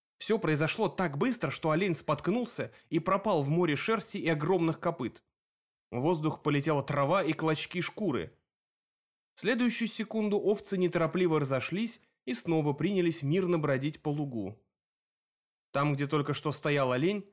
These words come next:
лежала груда дочисто обглоданных костей. Мы с Аннабет переглянулись.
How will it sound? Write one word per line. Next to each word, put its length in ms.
лежала 440
груда 560
дочисто 600
обглоданных 720
костей. 600
Мы 160
с 100
Аннабет 380
переглянулись. 760